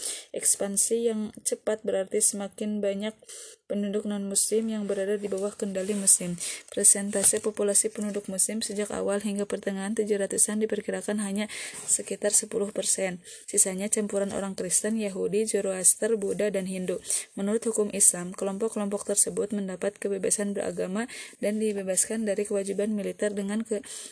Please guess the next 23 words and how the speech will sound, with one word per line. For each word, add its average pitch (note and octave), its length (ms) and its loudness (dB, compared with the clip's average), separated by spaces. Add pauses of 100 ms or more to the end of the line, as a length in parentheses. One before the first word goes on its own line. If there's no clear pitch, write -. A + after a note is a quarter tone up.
keharusan G3+ 480 2
membayar G#3 480 0
pajak F#3+ 400 -2
perseorangan G3 1040 0
atau G#3 240 0
jizyah. F#3 480 -2 (320)
Sebaliknya, G3+ 560 2
umat G3+ 240 -2
muslim A3 480 4
hanya G#3 240 0
dikenai G3+ 480 -2
pajak F#3+ 320 -4
tanah G3 400 -4
dan G3 240 -2
zakat. F3+ 400 -4 (400)
Pajak G3+ 320 -2
wajib A3+ 320 2
yang G3+ 320 -2 (260)
akan F#3+ 480 -2
dibagikan G3+ 560 -2
kepada F#3+ 320 -2
orang G3 240 0
miskin, G3 400 0